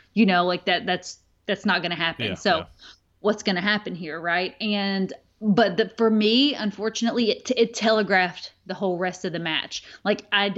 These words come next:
Speaker 1: I had no doubt that we were gonna see Becky come in and Becky was gonna save the day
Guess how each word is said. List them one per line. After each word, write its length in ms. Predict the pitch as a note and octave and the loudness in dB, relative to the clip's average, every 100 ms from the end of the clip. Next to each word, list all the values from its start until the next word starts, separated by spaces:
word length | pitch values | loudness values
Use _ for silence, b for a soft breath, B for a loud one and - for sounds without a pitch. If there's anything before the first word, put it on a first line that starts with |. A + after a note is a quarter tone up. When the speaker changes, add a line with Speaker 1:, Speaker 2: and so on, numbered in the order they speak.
| - | -6
Speaker 1:
I 100 | F#3 | -6
had 220 | F#3 G3 | -6 -4
no 320 | F#3 G3 G#3+ | -2 0 0
doubt 400 | F#3 G#3+ A3 - | 0 0 0 -4
that 100 | F#3 | -4
we 80 | F#3+ | -2
were 140 | E3+ | -2
gonna 180 | E3+ F#3 | -2 -2
see 160 | F3+ G#3 | 0 0
Becky 540 | F3+ E3+ - F#3+ A3+ B B | 2 0 -4 -6 -6 B B
come 200 | - G#3 | 2 2
in 260 | F#3 F3+ F3+ | 2 0 0
and 180 | F#3+ E3+ | -2 0
Becky 280 | F3 F3 | 0 2
was 160 | F#3 E3+ | 0 2
gonna 140 | F#3 | -2
save 260 | F#3 F#3 F#3 | 0 2 2
the 100 | F#3 | 2
day 420 | F#3 E3+ E3 E3 | 4 4 2 -4